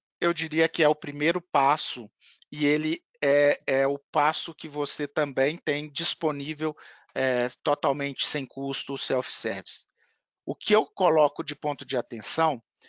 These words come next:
é que muitas vezes os nossos clientes, quando eles vão fazer esse uso do, da calculadora, é, da T C O, eles pegam exatamente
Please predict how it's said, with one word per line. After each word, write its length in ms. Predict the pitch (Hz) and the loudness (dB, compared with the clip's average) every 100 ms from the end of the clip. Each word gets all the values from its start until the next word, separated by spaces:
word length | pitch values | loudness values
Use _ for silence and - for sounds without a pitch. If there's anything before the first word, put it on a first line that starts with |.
| _ - | _ -10
é 80 | 135 | -8
que 160 | - | -8
muitas 480 | 160 233 285 196 143 | -2 -2 0 0 2
vezes 240 | 156 143 | 0 -2
os 140 | 139 143 | -6 -2
nossos 320 | 147 139 - | -2 -2 -6
clientes, 440 | - 135 143 - | -8 -6 -6 -8
quando 280 | - 156 151 | -4 -2 0
eles 220 | 147 135 | -2 -2
vão 240 | 147 175 220 | 2 4 4
fazer 340 | 180 143 139 | 0 0 0
esse 320 | 139 - 135 - - - | 0 -2 -10 -18 -20 -6
uso 300 | 151 143 139 | -4 -4 -4
do, 200 | 127 123 | -2 -2
da 180 | 127 120 | 0 -2
calculadora, 960 | 127 117 123 110 110 135 156 117 113 - - - - - - | -2 -4 -2 -2 0 2 2 2 -2 -8 -20 -20 -20 -20 -8
é, 140 | 110 | -4
da 160 | 113 107 | -4 -4
T 160 | - | -6
C 240 | - - 131 | -6 -2 2
O, 240 | 156 123 - - - - _ _ _ _ - | 4 2 -4 -20 -20 -20 _ _ _ _ -2
eles 280 | 160 170 - | -2 0 0
pegam 440 | 180 151 139 147 | 4 4 4 -2
exatamente 1300 | 156 151 208 339 - 254 185 165 175 - - 135 | -4 -2 0 0 0 -2 0 -2 -4 -4 -8 -8